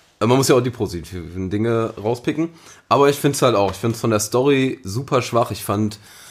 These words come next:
die Charaktere nicht toll. Ähm, diese ganze Storyline, was vor allem dieses Vorhersehbare, wahnsinnig schwach und insgesamt, der unterhält halt so ein bisschen, weil da ein bisschen Action ist, aber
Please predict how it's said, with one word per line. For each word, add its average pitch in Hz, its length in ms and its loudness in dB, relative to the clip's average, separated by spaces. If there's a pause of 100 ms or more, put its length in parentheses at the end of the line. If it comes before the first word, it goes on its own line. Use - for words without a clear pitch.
(440)
die 110 80 -4
Charaktere 123 720 2
nicht 120 160 -2
toll. 113 480 2
Ähm, 95 720 0 (1000)
diese 101 180 -4
ganze 123 180 0
Storyline, 113 600 2 (520)
was 98 200 -6
vor 98 160 -2
allem 107 180 4
dieses 98 160 -2
Vorhersehbare, 120 760 0 (1120)
wahnsinnig 127 540 2
schwach 110 380 0
und 107 500 2
insgesamt, 110 720 -2 (840)
der 120 220 0
unterhält 135 440 4
halt 123 160 2
so 127 40 2
ein 120 80 4
bisschen, 120 240 0
weil 107 100 4
da 104 60 4
ein 104 60 2
bisschen 107 180 -4
Action 123 320 -4
ist, 107 180 -2
aber 98 520 2